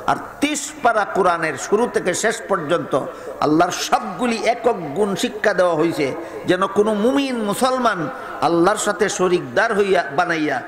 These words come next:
নিজের ঈমান কেন জং-, ধ্বংস না করে। গেল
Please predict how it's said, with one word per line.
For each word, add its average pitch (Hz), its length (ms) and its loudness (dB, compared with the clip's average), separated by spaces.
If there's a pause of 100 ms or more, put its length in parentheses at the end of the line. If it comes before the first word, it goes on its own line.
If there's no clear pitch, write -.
(200)
নিজের 165 340 0
ঈমান 175 320 0
কেন 190 260 0
জং-, 151 280 -2
ধ্বংস 160 260 -2
না 123 160 -2
করে। - 220 -10 (4000)
গেল 180 180 4